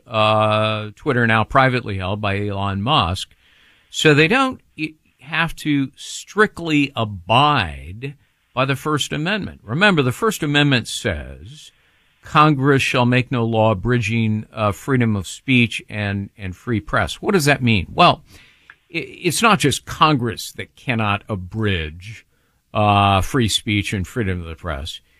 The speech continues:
It's any level of government, according to the U S Supreme Court rulings.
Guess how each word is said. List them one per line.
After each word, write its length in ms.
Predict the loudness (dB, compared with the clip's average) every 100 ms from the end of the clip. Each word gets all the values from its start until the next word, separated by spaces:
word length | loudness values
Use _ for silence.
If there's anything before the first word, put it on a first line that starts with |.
| _ _
It's 240 | 2 2 0
any 440 | 2 4 4 2 -4
level 720 | -6 2 4 4 0 0 -4 _
of 300 | -6 -6 -6
government, 720 | -2 0 0 -4 -8 -14 _ _ _ _ _
according 480 | -18 -4 -2 0 -2
to 100 | -4
the 160 | -8 -4
U 200 | 0 2
S 120 | 2
Supreme 320 | -2 -6 -8 -6
Court 240 | -8 -4
rulings. 480 | 2 2 0 -8 -20